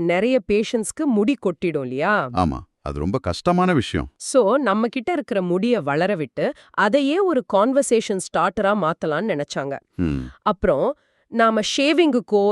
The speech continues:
Speaker 1: இல்ல வேற முடி பராமரிப்புக்கோ செலவு பண்ற காசு இருக்குல்ல,
Speaker 2: ஆமா.
Speaker 1: அதாவது மாசம் ஒரு அறுபது டாலர்ல இருந்து நூத்தி ஐம்பது டாலர் வரைக்கும் கூட ஆகும்னு ஒரு கணக்கு இருக்கு.
Speaker 2: ம், ம், ஆமா.
Speaker 1: அந்த பணத்தை சேமிச்சு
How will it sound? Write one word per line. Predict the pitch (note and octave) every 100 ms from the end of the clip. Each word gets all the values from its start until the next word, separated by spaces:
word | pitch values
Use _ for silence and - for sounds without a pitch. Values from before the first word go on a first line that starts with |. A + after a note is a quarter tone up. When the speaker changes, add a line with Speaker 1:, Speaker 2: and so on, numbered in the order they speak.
| -
Speaker 1:
இல்ல | G#3 A#3+
வேற | F#3+ F#3+ G3+
முடி | F#3+ G3 C#4 -
பராமரிப்புக்கோ | F#3 G3+ A3 G3 F#3+ G#3 G#3+
செலவு | F#3 F#3 A3+
பண்ற | F3+ D#3 D#3
காசு | - C#3+ -
இருக்குல்ல, | D#3+ - C3+ F3+ -
Speaker 2:
ஆமா. | D2+ C2 B1+ -
Speaker 1:
அதாவது | F#3+ G3+ G#3 A#3+
மாசம் | F#3+ A3 - F4
ஒரு | C#4 F#3+ -
அறுபது | F#3 A3+ A3
டாலர்ல | F#3+ G3+ B3 A#3 A3+
இருந்து | A3 A3 C4+ D4
நூத்தி | F#3+ A#3+ A3+ C4
ஐம்பது | A3 G3 F3
டாலர் | E3+ G#3+ B3+ F#3
வரைக்கும் | A3 - -
கூட | C#4
ஆகும்னு | G#3 F#3 A3+ C#4+
ஒரு | -
கணக்கு | D#3+ E3 -
இருக்கு. | C3 - - _ F#2+
Speaker 2:
ம், | F2 D2 C#2 C2 C2+
ம், | D#2 C2 -
ஆமா. | E2+ C#2+
Speaker 1:
அந்த | G#3 A#3 G3 -
பணத்தை | - A#3 G#4+ - F#4+
சேமிச்சு | - G#3 C#4 E4+ A3+ - E3+